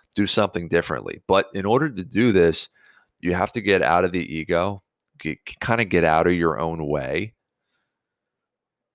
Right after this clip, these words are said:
and almost think differently, think different than most people. This is simply what I do. Like, I just try to find the people that are in the best shape,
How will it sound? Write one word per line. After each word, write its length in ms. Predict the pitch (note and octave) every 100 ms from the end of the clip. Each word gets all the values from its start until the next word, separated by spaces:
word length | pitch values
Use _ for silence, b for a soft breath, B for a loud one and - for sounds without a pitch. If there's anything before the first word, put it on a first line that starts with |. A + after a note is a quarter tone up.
| _ _ _ _ _ _ _
and 120 | -
almost 400 | - D3+ D3+ -
think 240 | A2 F#2+ -
differently, 480 | F2+ - F2+ D#2+
think 280 | - G2+ F#2+
different 380 | - G2 - D#2
than 200 | E2+ D#2
most 300 | D#2 D#2 -
people. 520 | - D#2 - - - _ _ - _
This 240 | E2 A2
is 100 | A#2+
simply 320 | - A#2 G#2+ F#2
what 200 | D#2 C#2+
I 140 | D2
do. 220 | C#2+ C#2
Like, 200 | A#1+ C#2+ -
I 160 | E2
just 220 | G2 A#2+
try 160 | - G2
to 80 | F2
find 380 | - D2+ D2+ C#2+
the 40 |
people 280 | - E2+ F#2
that 180 | D#2 D2
are 80 |
in 80 | D2+
the 120 | C#2+ -
best 220 | - F2
shape, 480 | - - D#2+ G#2+ -